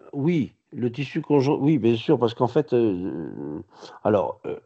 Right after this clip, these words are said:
artériel un peu moins, euh, mais veineux, il y a le tissu conjonctif, et il y a toujours, euh, euh, tout ce qui va, euh, permettre une, euh, l'hémostase, c'est-à-dire que le sang, il remonte, en fait, il faut que le tuyau, il soit lisse.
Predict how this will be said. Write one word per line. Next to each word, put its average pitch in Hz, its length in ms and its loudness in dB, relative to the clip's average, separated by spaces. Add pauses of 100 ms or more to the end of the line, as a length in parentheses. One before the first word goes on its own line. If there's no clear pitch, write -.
(240)
artériel 147 580 2
un 135 60 4
peu 131 140 -4
moins, 104 300 0 (420)
euh, 113 500 4
mais 120 260 6
veineux, 139 480 6
il 127 60 2
y 120 80 6
a 120 40 8
le 113 100 0
tissu 123 340 -8
conjonctif, 120 760 0
et 127 60 2
il 110 60 0
y 110 80 6
a 113 60 4
toujours, 120 680 0
euh, 117 120 6 (380)
euh, 117 120 4 (120)
tout 151 160 2
ce - 120 -10
qui 131 220 -4
va, 131 340 4
euh, 113 220 2
permettre 131 800 2
une, 107 800 0 (420)
euh, - 1120 -6
l'hémostase, 131 920 6
c'est-à-dire 127 500 0
que 123 100 2
le 113 120 2
sang, 165 260 2
il 127 140 4
remonte, 135 460 4
en 113 80 2
fait, 156 260 -2
il 127 80 -6
faut 151 160 -8
que - 140 -12
le 117 80 -6
tuyau, 147 260 -4
il 139 80 -2
soit 127 220 2
lisse. 139 400 0